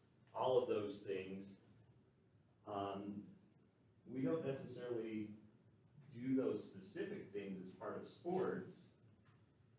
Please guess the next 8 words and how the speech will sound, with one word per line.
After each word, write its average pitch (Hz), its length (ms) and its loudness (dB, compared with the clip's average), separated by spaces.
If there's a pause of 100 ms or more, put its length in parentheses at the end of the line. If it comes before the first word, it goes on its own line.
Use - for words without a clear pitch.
(300)
but 104 420 0 (240)
it's 104 260 -8
thought 120 300 0
that 98 220 -4
those 127 340 -2
types - 220 -2
of - 120 -12
things 101 300 -4